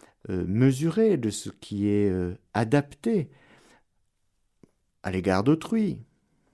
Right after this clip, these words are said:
selon ses droits, selon ses besoins, selon une certaine justesse dans plusieurs domaines.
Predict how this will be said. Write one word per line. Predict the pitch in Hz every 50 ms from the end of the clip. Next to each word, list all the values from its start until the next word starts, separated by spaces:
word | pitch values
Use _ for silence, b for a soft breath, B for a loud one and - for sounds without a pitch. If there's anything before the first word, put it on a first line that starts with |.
| _ _ _ _ _ _ _ _ _ _ _ _ _ _ _ _ _ _ _
selon | - - - 92 82 82 80
ses | 80 - 90
droits, | 85 90 85 - 80 80 80 85 101 110
selon | 110 - - 101 87 90 85
ses | - - 87
besoins, | 78 92 92 85 - 82 78 78 80 87 92 101 110
selon | 110 - - 90 85 90 90 87 - B B B B B B B -
une | -
certaine | - - - - - 101 98 98
justesse | 95 113 113 - - - 110 113 120 117 -
dans | - 76 -
plusieurs | - - - 87 85 104 101 104
domaines. | 113 135 135 135 120 120 123 127 127